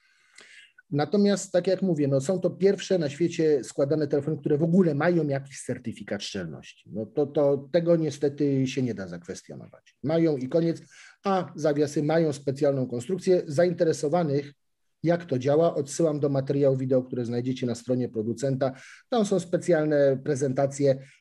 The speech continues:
pokazujące, co ten zawias potrafi i w jaki sposób jest chroniony przed wnikaniem pyłu, bo cały czas się skupialiśmy na, ja się skupiam przynajmniej na zawiasie, bo to jest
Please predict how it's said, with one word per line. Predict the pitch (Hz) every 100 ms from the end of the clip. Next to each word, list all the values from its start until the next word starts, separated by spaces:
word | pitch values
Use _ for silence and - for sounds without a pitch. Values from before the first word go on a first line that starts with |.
| -
pokazujące, | 208 180 143 160 151 147
co | 139 180
ten | 165
zawias | 139 139 135
potrafi | 135 131 143 143 139 127
i | 127 139
w |
jaki | 170 170
sposób | 160 147 143 139
jest | 131 127
chroniony | 117 117 120
przed | 123 117 123
wnikaniem | 117 113 113 113
pyłu, | 113 110
bo | 104 117
cały | 147 151
czas | 147
się | - 135
skupialiśmy | - 131 127 127 131
na, | 127 127 - -
ja | 175
się | 170 135
skupiam | - 123 127
przynajmniej | 131 127 127
na | 123
zawiasie, | 135 147 156 110 131
bo | 131
to | -
jest | 175 131 127